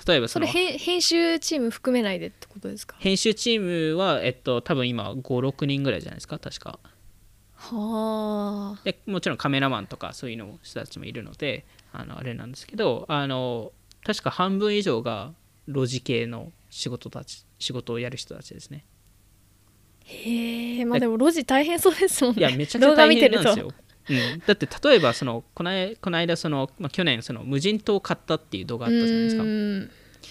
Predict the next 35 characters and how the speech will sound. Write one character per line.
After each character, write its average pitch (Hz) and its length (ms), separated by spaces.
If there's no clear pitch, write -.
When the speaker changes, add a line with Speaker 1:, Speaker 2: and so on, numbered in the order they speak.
Speaker 1:
あ 160 80
れ、 190 120
実 143 280
は 120 200
無 135 140
人 190 220
島 196 240
行 165 100
っ - 40
た 170 160
時 123 280
に、 113 380
あ 113 220
の、 113 340
あ 123 140
の、 98 380
そ - 160
の、 110 220
見 139 160
た 226 160
目 233 140
が 208 340
あ 170 80
ん 185 80
ま 190 100
良 190 100
く - 120
な 127 160
か - 120
っ - 80
た 104 100
ら 104 100
し - 80
く - 80
て 117 300